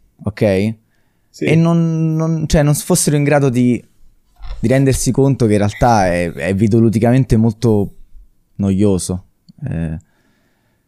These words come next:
Speaker 1: cioè, appunto, è questo, è questo, cioè, camminare in degli ambienti che non hai nessun interesse a osservare perché non, non raccontano nulla, non è, non è una camera
Speaker 2: Mhm.
Speaker 1: di Dark Souls che ci puoi capire qualcosa se la guardi effettivamente,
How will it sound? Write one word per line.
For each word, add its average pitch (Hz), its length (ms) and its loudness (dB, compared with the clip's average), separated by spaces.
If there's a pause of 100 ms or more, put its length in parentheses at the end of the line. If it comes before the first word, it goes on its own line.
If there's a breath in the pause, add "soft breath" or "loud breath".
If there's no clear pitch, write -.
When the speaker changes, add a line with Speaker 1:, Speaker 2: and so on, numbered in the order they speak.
(680)
Speaker 1:
cioè, 175 140 2
appunto, 147 260 2
è 131 60 2
questo, 113 460 2
è 107 320 2
questo, 151 320 2
cioè, 120 200 0
camminare 131 640 2
in 139 140 0
degli 120 140 4
ambienti 131 460 0
che 117 100 -2
non 117 80 -4
hai 120 80 -4
nessun 120 280 -6
interesse 139 400 -2
a - 20 -2
osservare 127 440 0
perché 104 540 -2 (440 soft breath)
non, 131 160 0
non 127 280 2
raccontano 123 560 2
nulla, 120 380 4
non 101 160 4
è, 101 340 0
non 104 220 2
è 101 220 0
una 101 300 -2
camera 110 300 0
Speaker 2:
Mhm. 104 60 2
Speaker 1:
di 101 60 0
Dark 98 180 0
Souls 117 320 0 (100)
che 92 320 -4 (480)
ci - 140 -8
puoi 95 160 0
capire 95 240 -2
qualcosa 95 520 -4
se 87 120 -4
la 90 80 -2
guardi 87 340 -4
effettivamente, 90 880 -6